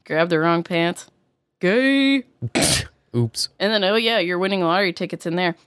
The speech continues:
Speaker 1: And that friend that's mentioned in this lawsuit also has a connection to the Castro family.
Speaker 2: That's a coincidence,
Speaker 1: The guy
Speaker 2: man.
Speaker 1: that
Speaker 2: That's,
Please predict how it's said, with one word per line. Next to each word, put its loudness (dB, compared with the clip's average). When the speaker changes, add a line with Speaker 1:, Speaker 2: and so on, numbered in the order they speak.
Speaker 1:
And -2
that 0
friend 0
that's -4
mentioned -2
in -2
this -4
lawsuit -2
also 0
has -2
a -4
connection -2
to -6
the -2
Castro -6
family. -4
Speaker 2:
That's -2
a -2
coincidence, -2
Speaker 1:
The -4
guy 2
Speaker 2:
man. 0
Speaker 1:
that 2
Speaker 2:
That's, -2